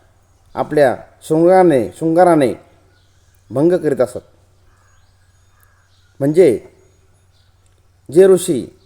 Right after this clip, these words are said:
हजारो वर्ष तपस्येमध्ये बसलेले आहेत,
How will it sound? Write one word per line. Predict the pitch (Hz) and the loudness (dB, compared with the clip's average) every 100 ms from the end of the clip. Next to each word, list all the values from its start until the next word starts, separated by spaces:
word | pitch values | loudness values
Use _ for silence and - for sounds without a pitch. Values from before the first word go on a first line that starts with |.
| _ _ _ _ _ _ _ | _ _ _ _ _ _ _
हजारो | 123 165 196 185 | 0 2 2 0
वर्ष | 175 | -2
तपस्येमध्ये | 170 143 131 156 143 135 135 | -6 -6 -8 -6 -6 -4 -4
बसलेले | 127 - 143 | -4 -4 -2
आहेत, | 135 110 | 0 0